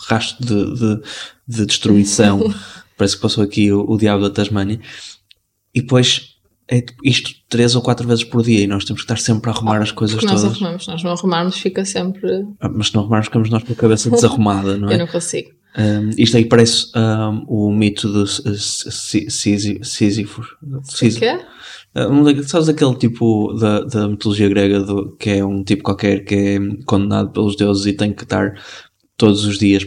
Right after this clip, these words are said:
Speaker 1: ou para sempre, para o resto da sua vida, a levar
Speaker 2: A
Speaker 1: uma
Speaker 2: arrumar a sala?
Speaker 1: Não, a levar
Speaker 2: Não.
Speaker 1: tipo uma pedra, metaforicamente sim, ou seja, a levar uma, uma pedra,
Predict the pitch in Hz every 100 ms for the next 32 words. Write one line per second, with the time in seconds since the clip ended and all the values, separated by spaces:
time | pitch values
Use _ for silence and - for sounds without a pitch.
0 | - 110 104 117 113 110 101 101 117 -
1 | 107 101 - 101 107 101 101 98 98 98
2 | 104 101 101 101 190 190 - 190 147 -
3 | 165 _ _ _ _ 110 107 104 104 98
4 | 104 98 110 110 104 98 101 101 120 151
5 | 151 147 135 117 117 107 107 107 107 107
6 | 98 104 107 104 110 110 107 104 104 104
7 | 107 - 107 104 101 104 104 104